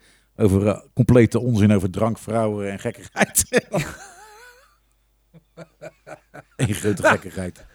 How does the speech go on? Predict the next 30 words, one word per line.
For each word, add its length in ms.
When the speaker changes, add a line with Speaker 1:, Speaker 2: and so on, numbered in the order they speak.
Speaker 2:
hebben 200
die 80
juiste 240
snaar 260
te 60
pakken? 420
Speaker 1:
Ja. 260
Dus, 280
eh, 100
ja, 140
ik 100
Speaker 2:
Geweldig. 500
Speaker 1:
denk 120
wel 180
dat 180
je 80
het, 220
ik 140
denk 180
wel 100
dat 140
je 80
het 140
allemaal 300
zo'n 140
beetje, 440
eh, 80
dan 180
gehad 260
hebt. 280